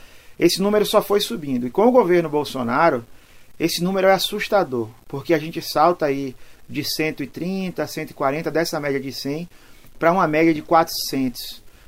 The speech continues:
Então, em dois mil e vinte e um, ba-, bateu-se o recorde quando foram liberadas cerca de quinhentas e vinte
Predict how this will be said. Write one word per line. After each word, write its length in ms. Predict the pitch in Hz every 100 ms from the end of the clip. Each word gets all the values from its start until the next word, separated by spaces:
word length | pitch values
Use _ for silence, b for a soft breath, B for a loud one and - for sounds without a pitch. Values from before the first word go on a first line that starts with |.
| b
Então, 180 | 139 156
em 40 |
dois 160 | 170 175
mil 140 | 214
e 80 | 208
vinte 240 | 196 -
e 60 | 160
um, 260 | 180 165
ba-, 220 | 135 139 135
bateu-se 480 | 143 151 170 170
o 60 | 151
recorde 480 | 131 160 165 147 135
quando 220 | 160 160
foram 180 | 165 170
liberadas 480 | 165 151 160 160 -
cerca 260 | 170 170
de 120 | 156
quinhentas 400 | 160 175 185 175
e 100 | 208
vinte 440 | 151 165 196 -